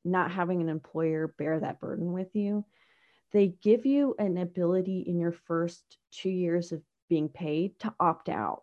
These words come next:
It's what's called a forty-three sixty-one, um, self-employment, uh, tax exemption. Um, and if you would like more information on that, you can, um,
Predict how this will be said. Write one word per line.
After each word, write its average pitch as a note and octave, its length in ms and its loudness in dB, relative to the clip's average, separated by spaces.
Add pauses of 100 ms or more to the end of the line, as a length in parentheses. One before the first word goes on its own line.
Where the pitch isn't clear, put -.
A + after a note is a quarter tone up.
It's F#3 200 -6
what's G#3 200 -4
called G#3+ 280 0
a F#3+ 60 -2
forty-three F#3+ 520 -2
sixty-one, D#3+ 960 -4
um, D#3 480 -6 (220)
self-employment, E3+ 1300 -4 (120)
uh, D#3+ 180 -6
tax E3+ 280 -2
exemption. A3+ 640 0 (1000)
Um, F3 280 4
and G3 340 2
if G#3+ 180 2
you G#3+ 280 6
would G3 300 2
like A3 180 2
more B3 160 4
information G3 600 2
on G3 160 4
that, G#3 240 2
you F3+ 140 -2
can, F3 360 0 (100)
um, D#3 360 -2